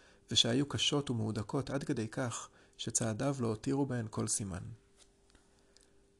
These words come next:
עייף ורצוץ,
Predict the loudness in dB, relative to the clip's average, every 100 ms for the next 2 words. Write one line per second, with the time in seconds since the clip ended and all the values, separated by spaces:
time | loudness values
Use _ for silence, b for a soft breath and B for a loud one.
0 | _ _ _ _ _ _ _ _ _ 0
1 | 4 4 2 0 0 0 0 -2 -2 -4
2 | -4